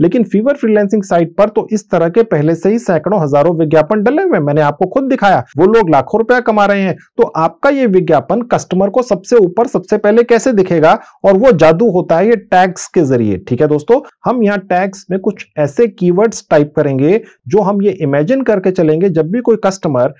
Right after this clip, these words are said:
फीवर फ्रीलांसिंग साइट पर उन प्रोफेशनल्स को ढूंढने आएगा जो बहुत बढ़िया इंट्रो वीडियोस बनाना जानते हैं, तो वो क्या शब्द या वर्ड्स या कीवर्ड्स डालकर ढूंढेगा, ठीक है,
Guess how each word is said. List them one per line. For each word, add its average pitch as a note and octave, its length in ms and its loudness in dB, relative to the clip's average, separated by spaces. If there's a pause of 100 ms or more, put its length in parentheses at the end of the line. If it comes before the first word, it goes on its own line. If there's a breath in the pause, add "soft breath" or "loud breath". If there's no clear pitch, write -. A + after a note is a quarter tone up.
(120)
फीवर A#3+ 220 0
फ्रीलांसिंग G3 520 0
साइट E3 340 -2
पर F#3+ 120 0
उन A#3 300 -4
प्रोफेशनल्स A#3 840 -2
को - 140 -2
ढूंढने F#3+ 540 0
आएगा C3 440 2 (280 loud breath)
जो F3+ 80 4
बहुत F3+ 260 2
बढ़िया F#3 460 2
इंट्रो F3 340 0
वीडियोस G3+ 420 2
बनाना E3 320 2
जानते C#3+ 400 -2
हैं, D3+ 260 -2 (100)
तो B3 60 -2
वो D4 300 -4
क्या A#3+ 320 2
शब्द A3 640 0
या F#3+ 380 2
वर्ड्स F#3 520 2
या G3 140 0
कीवर्ड्स G3 540 0
डालकर D#3 340 2
ढूंढेगा, D3+ 720 2 (120)
ठीक C#3 140 -2
है, B3 140 2